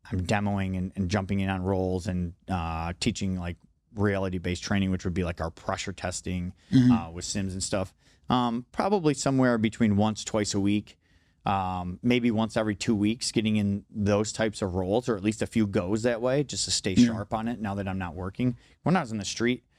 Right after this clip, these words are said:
Speaker 1: um, all the units I had worked for, um, even when I was on patrol, super pro-, proactive, like, foot pursuits, uh, resisting arrests on the daily, if not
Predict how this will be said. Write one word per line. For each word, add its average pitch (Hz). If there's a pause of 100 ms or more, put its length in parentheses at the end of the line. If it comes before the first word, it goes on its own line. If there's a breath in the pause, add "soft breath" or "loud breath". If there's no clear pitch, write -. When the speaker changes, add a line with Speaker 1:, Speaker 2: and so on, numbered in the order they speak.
(180)
Speaker 1:
um, 92 (320)
all 135
the 123
units 117
I 104
had 90
worked 104
for, 101 (340)
um, 87 (280)
even 120
when 117
I 110
was 101
on 95
patrol, 107
super 101
pro-, 92
proactive, 98
like, 95 (420)
foot 113
pursuits, 95 (300)
uh, 82
resisting 101
arrests 90 (800)
on 117
the 104
daily, 98
if 95
not 92